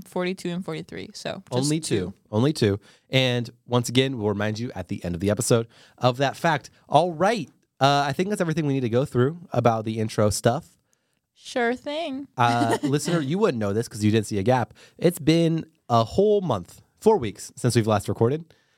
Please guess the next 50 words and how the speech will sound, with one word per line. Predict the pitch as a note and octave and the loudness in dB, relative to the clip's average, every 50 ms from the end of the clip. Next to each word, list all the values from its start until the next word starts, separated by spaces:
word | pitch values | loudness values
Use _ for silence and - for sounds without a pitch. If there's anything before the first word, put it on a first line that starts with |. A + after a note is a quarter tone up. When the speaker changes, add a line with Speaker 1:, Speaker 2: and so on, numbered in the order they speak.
| _ _ - | _ _ 0
Speaker 2:
And | C3 B2+ B2 A#2+ - | 0 0 0 0 0
so | - B3 | 2 2
Speaker 1:
For | A#3 C3 | 2 2
us. | E3 E3 C3 - - - - - | 2 0 -2 -4 -8 -12 -10 -6
You | F#3 A3 B3 | -4 -2 0
guys | A3+ F#3+ | 2 2
Speaker 2:
Yeah, | C#3+ A2+ - | 2 2 0
Speaker 1:
wouldn't | F3 E3+ D#3 D3+ D3+ | -2 -4 -4 -4 -8
know | D3+ D3 | -8 -4
Speaker 2:
you, | C3 D3 D3 | -2 -2 -2
Speaker 1:
that, | G2 G#2 - | -2 -4 -4
Speaker 2:
'cause | - C#3 | -2 0
we | C3+ E3 E3 | 0 0 0
Speaker 1:
but | D3 C3+ B2+ | 0 -2 -6
Speaker 2:
re-, | B2+ - - | -10 -14 -12
recorded | C#3 B2 G#2 C3+ A#2+ G#2 G#2+ | -8 -2 0 0 0 0 -2
way | A2+ A2+ | -2 -2
ahead. | A2 A2+ G2+ F2+ - - - - _ | -2 -2 -4 -6 -8 -14 -20 -18 _
So | - - D3 | 0 0 0
I | C3+ D3 F3 G3+ | 2 0 -2 -2
am, | F#3+ F3 E3 D#3 D3 C#3+ C#3 C#3 C#3 - _ _ _ _ _ _ _ _ _ _ _ _ _ _ _ _ _ _ _ _ _ _ _ _ - | 0 0 0 0 0 0 -2 -4 -8 -12 _ _ _ _ _ _ _ _ _ _ _ _ _ _ _ _ _ _ _ _ _ _ _ _ 0
uh, | C3 C3 A#2+ A2+ A2 G#2+ G#2+ - _ D3 | 2 2 2 2 0 -2 -4 -4 _ 2
out | D3 D3+ C#3+ B2+ | 2 4 2 2
of | A2 F#2+ | -2 -4
it. | G2 F2 E2 - _ _ - G3 | -6 -6 -8 -10 _ _ -4 0
Speaker 1:
We | A#3 C#4+ C#4 | 0 2 2
both | A#3 A#3 G#3+ G3+ G3+ - | 2 2 2 0 0 0
are. | F3+ E3 E3 E3 - - - - - - _ _ _ _ _ _ _ | -2 -2 -2 -4 -6 -8 -14 -20 -20 -20 _ _ _ _ _ _ _
Um, | - G3+ F#3 F3 E3+ F3 F3 E3 - - | 0 2 2 2 0 -2 -6 -8 -12 -14
yes, | - A#3+ G#3+ F3 D#3 D#3+ - - - - | -10 -4 -2 0 0 -2 -2 -6 -8 -8
we, | G#3 A3+ B3+ C4 C4+ C4 B3+ A3+ - - | -6 -4 -2 -2 -2 -2 -2 -4 -6 -8
yeah. | - F#3 F3 - - D#3 - F#3+ _ _ _ _ _ - | -10 -12 -10 -10 -10 -10 -10 -12 _ _ _ _ _ -2
<laughs> | C#4+ D#4 D#4+ D#4 - - - - - - _ | -2 -2 -2 -4 -6 -10 -14 -16 -18 -20 _
Speaker 2:
So | - - F3 E3 | -6 -2 0 0
we're | D#3 D3 | 0 2
gonna | F#3 F#3+ F#3 | 0 0 0
get | E3 D3 F3+ E3 | 2 0 0 2
back | D#3 E3 E3 - | 2 0 0 0
into | F3 E3+ D3 D#3+ D#3 | -2 -2 0 2 0
it | C#3+ C#3 | 2 2
right | C3+ C#3 C#3 C#3+ | 2 0 0 0
now. | C#3 C#3 C#3 C3 B2+ | 0 0 2 0 0
Uh, | - C3+ C3 B2 B2 - | 0 0 0 0 0 0
I'm | B2+ C3 C#3 D3+ | 0 0 0 2
going | C#3+ C#3+ C#3 C#3 C3+ C3 | 0 0 0 0 0 -2
to | - - C3+ B2+ A#2+ | -2 -2 0 0 0
start | A2 - - C3+ B2 B2 C#3 - | -2 -2 0 2 2 2 0 -2
with | B2 A2+ G#2+ - - - A#2+ | -2 -2 -2 -4 -6 -2 2
my | A2 A2 B2+ | 2 2 2
chapter. | C3 - D3+ C#3 C3+ - F3 F3+ F#3 | 2 0 -2 -2 -2 -4 -6 -8 -8